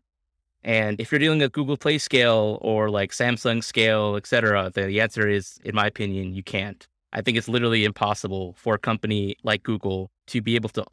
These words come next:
thoroughly audit each and every single app that comes out their door. There's just too much to deal with. There are a few things they do, and they do well, and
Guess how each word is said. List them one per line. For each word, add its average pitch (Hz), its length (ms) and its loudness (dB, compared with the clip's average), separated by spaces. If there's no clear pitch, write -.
thoroughly 127 400 2
audit 107 480 0
each 123 220 -2
and 123 100 0
every 113 200 0
single 110 320 -2
app 98 200 -2
that - 140 -10
comes 104 260 -2
out 98 180 0
their 95 120 -4
door. 95 380 -6
There's 107 120 -4
just 107 220 -10
too 120 100 -2
much 101 300 -4
to - 80 -12
deal 95 260 -6
with. - 260 -14
There 151 100 6
are 190 40 8
a 185 40 6
few 202 180 2
things 185 320 2
they 117 140 4
do, 107 480 2
and 95 460 -2
they 98 320 2
do 104 140 0
well, 98 440 0
and 90 360 -8